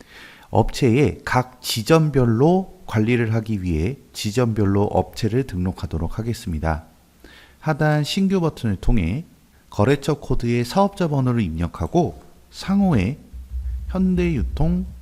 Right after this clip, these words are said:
구로점이라고 입력한 뒤 저장 버튼을 클릭해 보도록 하겠습니다. 해당 거래처 코드와 동일한 기존의 현대유통 업체가 있기 때문에 동일한 거래처 코드 번호로는 등록을 하실 수가 없습니다.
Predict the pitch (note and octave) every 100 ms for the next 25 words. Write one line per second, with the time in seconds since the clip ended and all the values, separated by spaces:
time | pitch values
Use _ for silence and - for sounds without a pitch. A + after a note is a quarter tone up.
0 | - - - _ - - - D3+ C3 A2+
1 | G2 F2+ F2 D2+ E2+ - E2+ E2 C#3+ -
2 | - - F#2 C#3 B2+ A2+ G#2+ G#2 G#2 -
3 | C3 - A2 E2+ D#2 - G#2 F2+ - D2
4 | D#2 D2 - _ _ _ _ _ - -
5 | - - - G3+ G#3+ G#3 F#3+ G3+ B2 C3
6 | C#3+ - A#2 A2 A2 G#2+ - A#2 C3 G#2
7 | D#2+ C3 - _ - A2 A#2 C3 B2+ C3+
8 | - G#3+ G#3+ F#3+ C#3 - A#2+ D#2+ - G#2+
9 | G#2+ E2 F2+ - E2 E2+ D3 G2+ - -
10 | - - A#2+ D3+ F3+ F3 E3 - G2 -
11 | G2+ - G3 F3+ D3+ B2 G#2 F2 E2 C3+
12 | E3+ E3+ G2 G#2 G2+ G2+ G2 F#2+ D#2+ -
13 | A2 D#2+ - D#2+ D#2+ D2